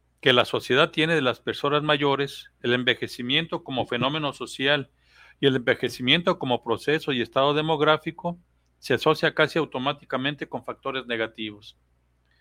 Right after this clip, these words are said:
Culturalmente ha prevalecido la visión del envejecimiento que tiende a definir al adulto mayor como una población supuestamente homogénea, con características de inactividad,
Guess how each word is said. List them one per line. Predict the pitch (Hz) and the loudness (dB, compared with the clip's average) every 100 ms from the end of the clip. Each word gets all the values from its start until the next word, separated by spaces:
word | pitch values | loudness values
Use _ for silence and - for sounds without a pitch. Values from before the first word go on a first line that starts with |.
| _ _ _ - | _ _ _ -6
Culturalmente | 131 143 143 175 170 180 175 202 190 _ _ _ - | -4 6 6 6 4 0 0 -4 -4 _ _ _ 0
ha | 139 | 0
prevalecido | 160 156 143 123 - 147 165 | 4 6 6 4 -2 0 2
la | 135 | 2
visión | 120 - 151 | 0 -6 -4
del | 156 | -2
envejecimiento | 139 127 117 113 - 127 151 156 185 185 - _ _ _ _ _ | -2 -4 -4 -6 -6 0 0 0 -6 -8 -10 _ _ _ _ _
que | - 127 | 0 0
tiende | - 156 175 180 175 | 2 0 2 0 0
a | 135 | 0
definir | 123 165 170 143 151 | 2 0 -2 -4 -2
al | 151 | 0
adulto | 131 135 151 156 | -2 -4 -6 -6
mayor | 135 123 143 151 | -4 -2 -2 -4
como | 127 139 | -6 -2
una | 156 - | -2 -4
población | 127 120 - 143 | -2 -2 -4 -10
supuestamente | - 120 139 - 131 131 131 143 | -10 -6 -6 -6 -4 -4 -2 -4
homogénea, | 151 - 147 147 160 - _ _ _ _ | -2 0 0 0 -4 -6 _ _ _ _
con | - 135 | 0 0
características | 123 123 120 - 120 143 - 170 151 123 | 2 2 0 -2 -2 -2 -6 -2 0 0
de | 127 | -2
inactividad, | 123 117 - 156 160 135 139 | -2 -2 -2 -2 0 0 0